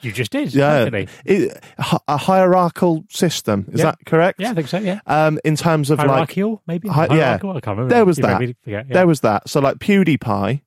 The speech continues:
Speaker 2: is very much the top man of,
Speaker 1: Yep.
Speaker 2: of YouTube. K S I's up there. They had this on Habbo. So you'd have people walk around who were, like, the big people on Habbo, the top people,
Speaker 1: Yeah.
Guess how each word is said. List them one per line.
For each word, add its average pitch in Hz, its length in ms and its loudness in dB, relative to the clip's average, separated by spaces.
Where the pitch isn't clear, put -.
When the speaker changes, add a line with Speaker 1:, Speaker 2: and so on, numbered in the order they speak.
Speaker 2:
is 117 100 -2
very 127 220 2
much - 240 -4
the 110 180 -4
top - 220 -6
man 104 240 0
of, 95 80 -4
Speaker 1:
Yep. 135 160 0
Speaker 2:
of 101 80 -4
YouTube. 110 500 0
K 117 220 -2
S 104 160 -6
I's 110 240 0
up 117 180 -2
there. 110 220 -4
They 175 180 -4
had 170 280 -4
this 160 180 -4
on 143 120 -2
Habbo. - 440 -4
So 147 180 0
you'd 131 260 2
have 147 320 -4
people 160 260 -2
walk 151 180 2
around 143 240 2
who 117 80 2
were, 117 80 2
like, 110 160 0
the 113 80 -6
big 123 320 -4
people - 560 -10
on 104 120 -10
Habbo, 104 440 -8
the 107 100 -12
top - 240 -6
people, 117 220 -6
Speaker 1:
Yeah. 101 240 -2